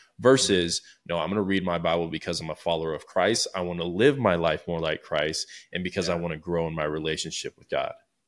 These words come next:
Speaker 1: And so
Speaker 2: So you're
Speaker 1: that's what
Speaker 2: saying
Speaker 1: I would say, that's what I would say personally is what's changed, is what I used to do is just read it because I felt like I had to, versus now
Speaker 2: Mm.
Speaker 1: it's something that I want to do because I want to know God's will on my life. I want to know what my calling is. I want to know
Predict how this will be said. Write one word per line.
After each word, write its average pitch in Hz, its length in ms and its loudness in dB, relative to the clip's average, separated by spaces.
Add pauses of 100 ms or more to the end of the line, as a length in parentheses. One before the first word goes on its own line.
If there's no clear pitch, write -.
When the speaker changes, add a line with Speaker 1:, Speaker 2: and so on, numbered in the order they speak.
(600)
Speaker 1:
And 107 100 0
so 127 120 8
Speaker 2:
So - 0 -
you're 113 80 6
Speaker 1:
that's 131 200 6
what 104 100 2
Speaker 2:
saying 101 140 6
Speaker 1:
I 104 40 6
would 104 120 2
say, 98 240 2 (500)
that's 135 180 4
what 131 80 4
I 107 100 6
would 113 120 2
say 104 120 2
personally 104 540 0
is 85 160 -2
what's 85 260 -4
changed, 95 560 -2
is 85 460 -2
what 92 140 -2
I 85 80 2
used 92 340 -2
to - 60 -12
do 95 140 0
is 82 100 -4
just 85 160 -8
read 92 180 -2
it 78 100 -4
because 82 200 -12
I 76 80 -8
felt 92 180 -4
like 82 160 -4
I 76 80 -2
had 85 360 0
to, 113 160 0
versus 87 340 -4
now 95 440 2
Speaker 2:
Mm. 80 120 -12 (260)
Speaker 1:
it's - 180 -2
something 104 340 2
that 87 200 0
I 95 320 4
want 87 500 -2
to - 80 -4
do 85 220 -4
because 82 340 -8
I 90 120 -2
want 85 460 -4
to 92 80 -8
know 82 180 -4
God's 80 320 -2
will 80 200 -8
on 76 120 -10
my 76 100 -6
life. 76 300 -4
I 82 140 -2
want 90 380 -2
to 92 100 -10
know 82 120 -6
what 78 140 -6
my 76 120 -6
calling 76 420 -4
is. 71 180 -8
I - 140 -4
want 92 400 -4
to - 120 -10
know 82 300 -6